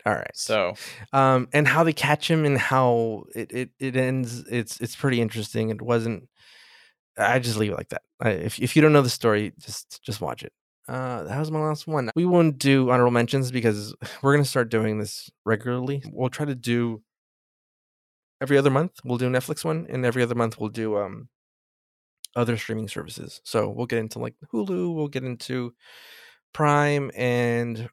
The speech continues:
Speaker 1: <sighs> you know, we're gonna get into some Disney stuff. We'll, we'll, we'll, um, we'll do some suggestions on stuff
Speaker 2: Nice.
Speaker 1: that's streaming on, on Disney Plus. All right. Well, I think, uh, that'll be a thing that we do. Uh, I don't know. Maybe Marcel will do Netflix, and I'll get another person for, I don't know.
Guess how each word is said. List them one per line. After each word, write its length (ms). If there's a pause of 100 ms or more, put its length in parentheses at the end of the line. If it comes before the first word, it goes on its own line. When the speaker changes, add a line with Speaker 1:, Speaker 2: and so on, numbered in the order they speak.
(160)
Speaker 1:
<sighs> 160
you 160
know, 120
we're 240
gonna 140
get 100
into 220
some 140
Disney 280
stuff. 440
We'll, 240
we'll, 240
we'll, 300
um, 340
we'll 100
do 100
some 180
suggestions 680
on 120
stuff 140
Speaker 2:
Nice. 120
Speaker 1:
that's 120
streaming 400
on, 220 (280)
on 160
Disney 260
Plus. 580 (280)
All 100
right. 480
Well, 400
I 80
think, 300
uh, 240
that'll 240
be 120
a 40
thing 300
that 100
we 80
do. 440
Uh, 280
I 80
don't 160
know. 200
Maybe 360
Marcel 420
will 100
do 200
Netflix, 560
and 180 (460)
I'll 100
get 140
another 160
person 360
for, 220
I 140
don't 120
know. 260